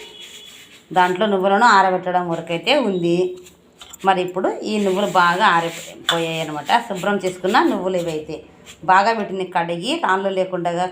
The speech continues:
క్లీన్ చేసుకొని బాగా ఆరబెట్టాలన్నమాట. బాగా ఆరిపోయిన నువ్వులని రెడీగా ఉంచుకోవాలి. ఇప్పుడు, ఇప్పుడు వీటిని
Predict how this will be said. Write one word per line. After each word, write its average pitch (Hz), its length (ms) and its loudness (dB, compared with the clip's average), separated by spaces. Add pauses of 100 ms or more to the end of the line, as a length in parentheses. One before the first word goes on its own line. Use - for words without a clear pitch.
క్లీన్ 180 300 -4
చేసుకొని 180 400 0 (880)
బాగా 185 340 6
ఆరబెట్టాలన్నమాట. 170 680 -2 (180)
బాగా 196 340 4
ఆరిపోయిన 175 380 -2 (100)
నువ్వులని 160 420 -4 (1000)
రెడీగా 185 360 0
ఉంచుకోవాలి. 160 460 -2
ఇప్పుడు, 151 240 -8 (2750)
ఇప్పుడు 180 220 -4 (120)
వీటిని 170 360 0